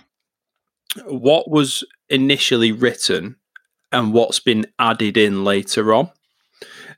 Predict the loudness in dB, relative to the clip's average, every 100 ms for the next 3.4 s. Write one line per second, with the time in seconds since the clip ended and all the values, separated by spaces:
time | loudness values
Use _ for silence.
0 | -6 0 2 4 2 0 -4 -2 -2 0
1 | 0 2 4 4 4 4 2 -2 -6 -2
2 | 0 0 -2 -4 -4 -4 -6 -6 -6 -6
3 | -8 -10 -10 -14